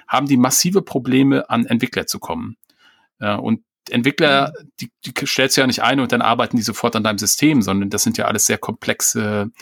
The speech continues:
Speaker 1: Systeme, die Paradox da für ihre Spiele entwickelt hat. Das heißt, es braucht eine Zeit. Und ich kann mir tatsächlich vorstellen, ähm, dass die da in Not sind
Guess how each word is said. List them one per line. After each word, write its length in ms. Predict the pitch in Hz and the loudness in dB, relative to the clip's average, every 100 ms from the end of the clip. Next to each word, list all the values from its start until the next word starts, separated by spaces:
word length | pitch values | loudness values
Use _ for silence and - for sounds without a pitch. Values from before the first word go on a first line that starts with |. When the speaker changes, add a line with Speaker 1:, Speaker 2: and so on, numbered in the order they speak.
| - - | -20 -10
Speaker 1:
Systeme, 460 | - - 127 135 | -4 0 2 2
die 80 | 107 | 2
Paradox 460 | 98 110 104 98 - | 0 -2 -2 -2 0
da 260 | 101 98 98 | 0 -2 -4
für 180 | - 123 | -4 -2
ihre 200 | 117 110 | -2 -4
Spiele 280 | - 110 117 | -4 -4 -6
entwickelt 420 | 101 120 - - | -6 -8 -10 -8
hat. 120 | 190 | -8
Das 120 | 131 | -4
heißt, 160 | - - | -4 -4
es 80 | 120 | -6
braucht 360 | 117 127 - - | -2 -2 -2 -10
eine 100 | - | -4
Zeit. 380 | - 120 165 _ - - - - | -4 -4 -8 _ -18 -16 -10 -4
Und 80 | |
ich 80 | - | -2
kann 200 | - 156 | 2 4
mir 120 | 226 | 4
tatsächlich 480 | - 123 139 147 151 | 4 0 0 -2 -2
vorstellen, 640 | - 143 156 107 110 151 _ - _ - | -2 -2 -2 0 0 -2 _ -20 _ -6
ähm, 440 | 113 110 117 117 | 0 2 4 4
dass 220 | 113 117 - | 4 0 2
die 120 | 123 | 2
da 360 | 110 123 147 - _ _ _ | 4 4 2 -2 _ _ _
in 300 | 123 113 113 | 0 4 4
Not 480 | 127 147 180 - - | 6 4 2 0 0
sind 720 | - 123 131 180 208 220 - | -4 0 2 2 0 -2 -6